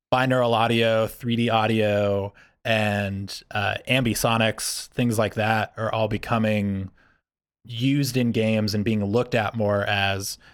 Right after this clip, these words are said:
legitimate avenues for how we can design audio in games. And even on the back end, there's still really impressive things happening that don't have anything to do with that stuff. That's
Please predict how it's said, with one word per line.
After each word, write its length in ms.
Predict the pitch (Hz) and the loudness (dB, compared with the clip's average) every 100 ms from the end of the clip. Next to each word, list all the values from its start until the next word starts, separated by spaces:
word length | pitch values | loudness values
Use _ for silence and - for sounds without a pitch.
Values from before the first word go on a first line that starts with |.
| _ - | _ -4
legitimate 600 | 117 98 107 123 120 110 | -2 -2 0 0 2 0
avenues 580 | 107 107 110 104 101 98 | 0 0 0 0 -2 -4
for 140 | - | -6
how 160 | 92 107 | -2 -2
we 80 | 104 | -2
can 140 | 104 | -4
design 500 | 101 92 98 107 110 | -4 -4 -2 -2 -2
audio 360 | 101 101 101 95 | -2 -4 -2 -4
in 120 | 92 | -4
games. 600 | 95 113 120 98 98 - - - _ | -2 0 0 -2 -4 -8 -12 -20 _
And 320 | - 120 110 127 | -4 0 0 0
even 180 | 160 | 0
on 120 | 139 107 | 2 0
the 80 | |
back 340 | 98 127 180 - | 0 0 0 0
end, 500 | 107 101 98 95 - - - - | 0 0 0 -4 -8 -18 -18 -4
there's 260 | 127 110 | 0 0
still 720 | - - 160 151 120 107 101 - _ _ _ _ _ _ - | -2 -2 0 2 2 2 0 -6 _ _ _ _ _ _ -6
really 320 | 143 165 160 | 0 2 2
impressive 480 | 127 120 135 - 120 | 2 2 2 0 -2
things 300 | 135 117 - | 0 0 0
happening 760 | 127 110 117 107 101 101 98 - - _ - | 0 0 0 -2 -2 -4 -8 -12 -20 _ -4
that 180 | 120 107 | -2 0
don't 160 | 123 | 2
have 120 | 117 110 | 2 2
anything 340 | 113 101 110 | 0 0 0
to 60 | 98 | 0
do 180 | 113 | 0
with 140 | 180 - | 0 0
that 200 | 104 98 | -2 -2
stuff. 360 | - 104 - - | -4 -2 -2 -4
That's 400 | 101 - - | -6 -6 -12